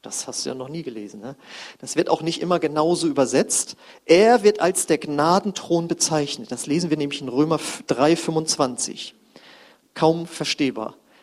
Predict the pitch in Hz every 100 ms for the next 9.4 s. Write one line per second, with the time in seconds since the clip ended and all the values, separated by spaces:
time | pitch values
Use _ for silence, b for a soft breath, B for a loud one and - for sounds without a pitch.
0 | b b b b _ _ _ 135 131 143
1 | 147 139 147 127 120 120 113 - 110 _
2 | 208 233 311 247 247 - 214 - 240 269
3 | 233 - - 139 156 151 - 156 165 143
4 | 151 208 214 175 120 107 110 - - _
5 | _ _ _ _ _ _ 135 - 156 156
6 | 151 147 - - _ - - - - 123
7 | 120 143 - 170 165 - - _ _ _
8 | - - 123 - 143 196 208 156 - -
9 | 156 156 208 220